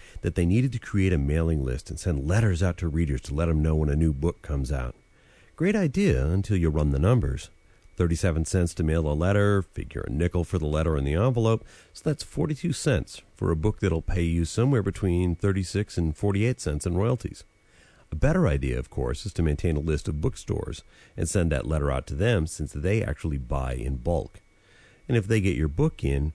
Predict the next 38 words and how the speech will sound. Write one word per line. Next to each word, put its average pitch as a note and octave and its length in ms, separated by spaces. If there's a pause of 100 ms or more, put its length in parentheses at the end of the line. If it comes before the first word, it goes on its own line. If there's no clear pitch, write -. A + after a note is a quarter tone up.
(140)
they E2+ 180
only F#2+ 240
make F2 240
their D#2 140
profit G#2 540
when C2+ 180
they C2+ 120
sell F#2+ 320
it. C2 140 (1000)
Maintaining C#3+ 400
email F2 320
lists C#2 260
certainly D#2+ 320
is C2+ 120
a C#2+ 40
much E2+ 380
less E2 280
expensive E2+ 460
way C2 120
to B1+ 120
approach C2 380
readers. D2 400 (640)
I C3 60
don't A#2 160
maintain F#2 400
one D2+ 120
myself F#2+ 560
because E2 220
I F#2 80
don't F2+ 160
want E2+ 120
to D#2+ 60
contribute D#2 440
to D#2+ 80
the - 120
proliferation D2+ 720
of C2 60
spam. C2+ 560